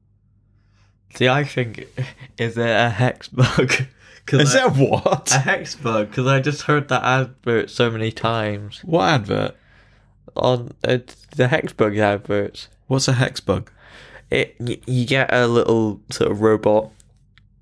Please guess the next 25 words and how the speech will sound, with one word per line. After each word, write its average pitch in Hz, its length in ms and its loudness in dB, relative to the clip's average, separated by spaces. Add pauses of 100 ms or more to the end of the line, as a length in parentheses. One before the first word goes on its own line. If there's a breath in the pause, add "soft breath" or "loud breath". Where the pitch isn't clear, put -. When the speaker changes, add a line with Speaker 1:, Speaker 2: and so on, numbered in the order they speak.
(380)
Speaker 1:
Well, 117 180 4
it, - 80 4
it 123 180 4
is 120 340 6
basically, 107 720 0 (680)
like, - 160 -2
a 107 40 4
little 104 180 2
bot, 104 220 0
and 113 140 0
it 113 180 0
just, - 240 -2 (300)
it 113 120 2
looks - 280 -2
sort 101 220 0
of 101 60 -2
like 101 240 -4
a - 40 -16
bug 98 280 -2
and 98 120 -8
just 98 160 -4
sort - 120 -2
of - 80 -4
skittles - 380 -8
along. 101 320 -8